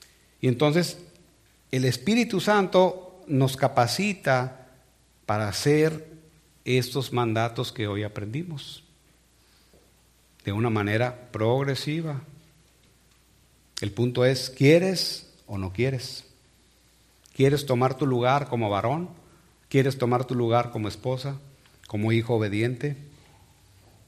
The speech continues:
como un empleado trabajador, como un empleador justo y recto? El Espíritu Santo te va a capacitar para eso. Es la manera que el Evangelio es anunciado, pues, con nuestra conducta.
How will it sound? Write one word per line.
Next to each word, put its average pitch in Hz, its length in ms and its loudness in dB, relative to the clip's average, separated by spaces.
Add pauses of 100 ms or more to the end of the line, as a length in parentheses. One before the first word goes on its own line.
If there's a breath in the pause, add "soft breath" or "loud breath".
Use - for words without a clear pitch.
(200)
como 110 220 0
un 120 80 2
empleado 117 500 2 (1900)
trabajador, 107 680 0 (420)
como 107 180 -2
un 123 120 4
empleador 110 680 -2
justo 135 480 -4
y 117 60 0
recto? 139 480 -2 (800 soft breath)
El 117 140 -4
Espíritu 139 420 -2
Santo 139 320 -2
te 135 100 -6
va 123 100 -2
a 120 60 -8
capacitar 127 540 -4
para 135 240 -4
eso. 147 300 -8 (420 loud breath)
Es 147 80 6
la 170 120 8
manera 160 340 6
que 165 80 4
el 151 80 4
Evangelio 156 460 4
es 143 60 0
anunciado, 160 680 0
pues, 165 200 -4
con 156 140 -2
nuestra 127 240 -2
conducta. 120 680 -2